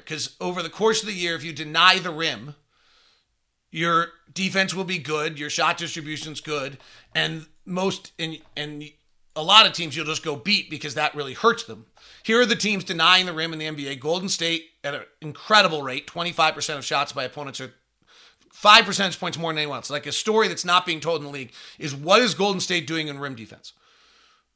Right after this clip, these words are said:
Milwaukee, Boston, Miami, then Houston's in there. Give credit to Steven Silas for that.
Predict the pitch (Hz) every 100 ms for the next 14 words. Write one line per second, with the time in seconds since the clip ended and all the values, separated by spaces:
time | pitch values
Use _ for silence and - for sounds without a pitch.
0 | _ _ _ - 180 185 185 208 233 175
1 | 185 185 185 147 143 151 160 175 175 190
2 | 165 151 170 - 269 320 240 170 208 165
3 | 143 175 185 - 196 165 147 175 165 147
4 | 160 160 139 - 113 107